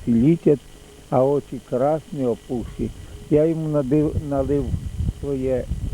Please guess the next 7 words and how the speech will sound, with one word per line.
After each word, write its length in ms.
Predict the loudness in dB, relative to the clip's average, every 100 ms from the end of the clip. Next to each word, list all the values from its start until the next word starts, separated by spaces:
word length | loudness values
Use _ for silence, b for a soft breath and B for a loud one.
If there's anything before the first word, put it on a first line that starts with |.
| -6 -4 0
лікарство, 640 | 2 4 2 0 -4 -4 -4 0
яке 240 | 2 2 4
я 200 | 4 2
на 140 | -2 -2
собі 240 | -2 0
іспитую, 600 | -2 -2 0 0 0 -2 -4 -2 -2 -2 -10 -16 -8 2
і 240 | 4